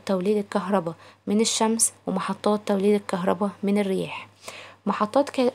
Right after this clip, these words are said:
توليد الكهرباء من المية زي محطة كهرباء السد العالي. طيب، ازاي هنعمل طاقة شمسية؟ عندنا محطة اسمها محطة الكريمات موجودة في محافظة الجيزة. طيب، ازاي هنعمل طاقة من الرياح؟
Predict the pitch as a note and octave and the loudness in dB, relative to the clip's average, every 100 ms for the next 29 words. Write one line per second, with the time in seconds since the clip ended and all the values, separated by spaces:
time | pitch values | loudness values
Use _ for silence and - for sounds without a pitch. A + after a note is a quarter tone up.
0 | - G#3+ G#3 B3+ C4 A3+ G#3 G3+ G3 G#3+ | 0 0 2 2 0 -2 0 2 2 2
1 | A#3+ A#3+ A#3+ C4+ D4 A3+ A3 A3 - A#3 | 2 2 2 2 0 0 0 0 -2 -6
2 | - B3+ - G3+ G3 F#3+ F#3+ - G3 - | -4 -6 -6 -4 0 0 0 -4 -2 0
3 | A3+ G#3+ A3+ G3 E3 D#3+ - _ _ _ | 0 0 -2 -2 -8 -10 -20 _ _ _
4 | _ _ _ _ - - - - - - | _ _ _ _ -20 -18 -16 -18 -18 -14
5 | - - A3 F#3+ B3 B3+ B3 A#3+ A#3+ A#3 | -10 0 2 6 4 4 4 4 2 0
6 | A3+ A#3+ G#3+ G3 - G3 G3+ - - - | 0 0 2 0 0 0 -2 -6 -20 -20
7 | - - F#3+ A3+ G3+ F#3 G3 A3+ - G#3+ | -8 -2 2 4 4 2 0 -2 0 -2
8 | - G3+ F#3 F#3 F#3 G#3 G3 - G#3 F#3+ | 0 0 -2 -4 -2 -4 -4 -4 -4 -2
9 | - A#3 A#3+ G#3 G3+ G3 A#3+ - - - | 6 8 8 6 4 4 2 0 -6 -2
10 | F#3+ F3+ G#3+ G#3+ A3+ G3+ F#3+ - G#3+ G#3 | -2 0 0 2 2 0 0 0 -2 0
11 | A3+ - F#3+ F#3 E3 - E3 - _ - | -2 -2 -6 -4 -6 -6 -12 -14 _ -18
12 | - - - - E3+ F3+ F3 A3+ A3+ A#3 | -16 -16 -10 -8 -2 0 4 4 6 2
13 | A3+ A3+ G#3+ A3+ A3 A#3 A3+ A3 G#3 A3+ | 4 0 0 -2 0 -2 -2 0 2 2
14 | G3+ G3 G#3 C#4+ | 2 2 0 -2